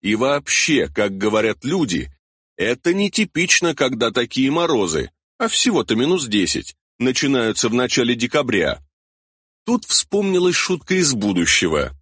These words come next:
Для коммунальных служб города стало шокирующей неожиданностью, когда в январе выпал снег.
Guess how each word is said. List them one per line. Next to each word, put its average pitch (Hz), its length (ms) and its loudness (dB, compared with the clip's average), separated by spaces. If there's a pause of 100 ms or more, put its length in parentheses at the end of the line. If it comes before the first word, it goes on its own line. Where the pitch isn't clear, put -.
(680)
Для 104 300 -2
коммунальных 180 680 2
служб 160 320 2
города 180 580 2
стало 185 400 2
шокирующей 143 840 2
неожиданностью, 196 840 0
когда 147 360 0
в 135 40 -2
январе 127 540 2
выпал 208 340 0
снег. 104 420 2